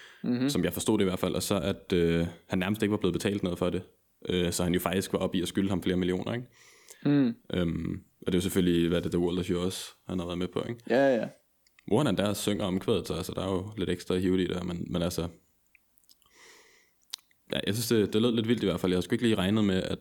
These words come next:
Speaker 2: at Nas, han ikke ville... Og så også specielt, når man tænker på, Pete Rock var jo en fucking legende, da han, altså, producerede det album der, ikke? Hvor Nas jo faktisk bare var, var ny i gamet, ikke?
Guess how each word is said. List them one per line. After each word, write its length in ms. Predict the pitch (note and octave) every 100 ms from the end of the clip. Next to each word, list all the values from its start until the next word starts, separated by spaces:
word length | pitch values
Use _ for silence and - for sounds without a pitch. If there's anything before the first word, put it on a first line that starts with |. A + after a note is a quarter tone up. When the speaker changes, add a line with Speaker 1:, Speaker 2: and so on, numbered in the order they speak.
| -
Speaker 2:
at 140 | - E2+
Nas, 280 | E2+ F#2+ -
han 120 | F#2
ikke 120 | -
ville... 240 | F#2+ F2+
Og 80 | -
så 80 | A2
også 120 | B2+
specielt, 300 | - A2 B2
når 80 | A2+
man 80 | F#2
tænker 180 | G2 G2
på, 120 | G2+
Pete 300 | - B2 G2+
Rock 140 | G2+
var 80 | G2
jo 60 | F2+
en 80 | E2+
fucking 300 | F#2+ - F#2
legende, 400 | F2+ E2 G2+ B2+
da 100 | F2+
han, 240 | F2 F2 -
altså, 160 | F#2
producerede 400 | E2+ F2+ F2 F#2+
det 60 | F2
album 280 | F2 F#2+ F2+
der, 120 | E2+
ikke? 120 | A2 - - - _ -
Hvor 140 | F2+
Nas 280 | F2 F#2 G#2+
jo 60 | F2+
faktisk 280 | E2+ F#2+
bare 160 | F2 F2
var, 280 | F2 F2 -
var 140 | - F2
ny 160 | G2+ G#2
i 40 | F2
gamet, 280 | G2 A#2
ikke? 120 | C#3+